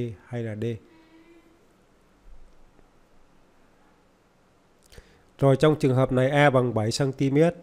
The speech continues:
H bằng sáu xăng ti mét thì diện tích sẽ là A nhân H chia cho hai. Bảy nhân với sáu chia cho hai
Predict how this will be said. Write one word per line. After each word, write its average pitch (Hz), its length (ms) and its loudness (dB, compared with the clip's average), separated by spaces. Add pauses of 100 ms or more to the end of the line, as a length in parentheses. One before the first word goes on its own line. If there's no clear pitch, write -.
(400)
H - 120 -4 (160)
bằng 117 140 -2
sáu 135 240 -2
xăng 139 200 -2
ti 127 140 -2
mét 147 220 0 (1800)
thì 117 200 -2
diện 131 200 -4
tích 160 240 -4
sẽ 156 160 -4
là 117 420 -2
A 131 280 0
nhân 127 280 -2
H 117 100 -6 (240)
chia 127 200 -2
cho 123 120 -6
hai. 120 280 -4 (1120)
Bảy 110 280 -4
nhân 127 240 -4
với 131 100 -2
sáu 127 300 -4
chia 131 180 -4
cho 120 140 -6
hai 117 240 -4